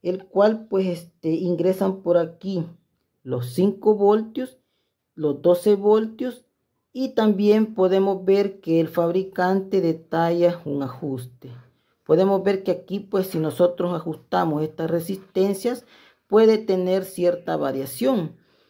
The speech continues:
Eh, tanto del negativo como la referencia de los doce voltios los podemos variar, ¿ok? Y una vez que nosotros variamos estas resistencias, los voltajes de salida van a disminuir o aumentar según sea el caso.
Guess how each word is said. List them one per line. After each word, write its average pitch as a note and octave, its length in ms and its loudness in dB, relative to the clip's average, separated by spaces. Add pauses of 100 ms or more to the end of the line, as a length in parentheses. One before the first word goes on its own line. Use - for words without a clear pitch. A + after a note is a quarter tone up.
(200)
Eh, F#3 440 4
tanto G#3+ 380 0
del F3 200 2
negativo G3 840 -4
como F3+ 220 0
la F3 120 4
referencia E3+ 840 2
de C#3+ 100 2
los C3+ 220 -2
doce E3+ 320 0
voltios G3 580 -2
los D#3+ 180 -2
podemos D3+ 640 2
variar, C3 640 -2
¿ok? C3+ 260 -12 (800)
Y D#3 160 0
una G3+ 160 6
vez A3+ 180 4
que A#3 140 -4
nosotros A3 580 0
variamos F#3 540 2
estas G#3+ 340 -4 (220)
resistencias, G3+ 840 -2
los D3 160 0
voltajes E3+ 600 -2
de F3 120 -2
salida F3+ 480 0
van E3+ 320 -2
a D#3+ 80 2
disminuir D#3+ 720 -2
o E3 180 4
aumentar G3 760 0
según D3+ 420 -4
sea - 240 -8
el B2 220 -12
caso. A#3 440 -8